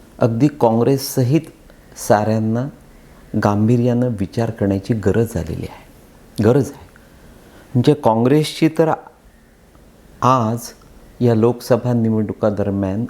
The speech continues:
अशी अवस्था आहे की राहुल गांधी येतात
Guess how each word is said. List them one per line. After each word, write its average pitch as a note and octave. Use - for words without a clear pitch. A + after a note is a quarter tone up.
अशी A2+
अवस्था G#2+
आहे F2
की D3
राहुल A2+
गांधी A#2
येतात A#2